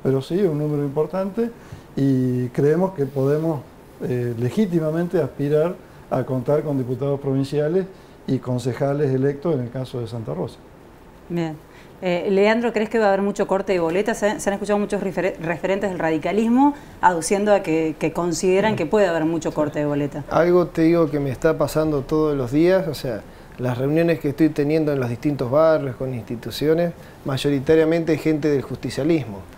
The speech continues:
Speaker 3: en donde nos juntamos, o sea, a conversar, a plantearlos, o sea, los temas, a tratar de ganar la confianza porque están interesados en conocerme en particular para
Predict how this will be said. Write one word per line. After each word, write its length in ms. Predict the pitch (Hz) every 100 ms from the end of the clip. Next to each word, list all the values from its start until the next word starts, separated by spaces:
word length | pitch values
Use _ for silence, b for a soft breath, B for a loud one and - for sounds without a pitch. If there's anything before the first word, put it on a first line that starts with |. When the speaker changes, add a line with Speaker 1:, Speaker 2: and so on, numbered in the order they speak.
| B B B B B -
Speaker 3:
en 180 | 127
donde 300 | 131 135 127
nos 120 | 123 117
juntamos, 480 | 131 120 160 160
o 60 | 139
sea, 200 | 127 147
a 80 | 135
conversar, 800 | 135 127 123 117 165 175 180 175 B B B
a 140 | 131 127
plantearlos, 640 | 135 131 127 156 160 143
o 60 | 135
sea, 180 | 151 139
los 180 | 131
temas, 300 | - 175 170
a 40 | 151
tratar 320 | 127 123 151
de 100 | 147
ganar 240 | 135 147
la 120 | 147 139
confianza 480 | 131 127 165 160
porque 220 | 139 131 127
están 240 | - 151
interesados 640 | 147 139 127 - 156 139 110 B B B B B
en 220 | 143 139
conocerme 560 | 131 139 135 127 170 170
en 80 | 147
particular 720 | 143 135 139 135 156 175 -
para 360 | 147 127 104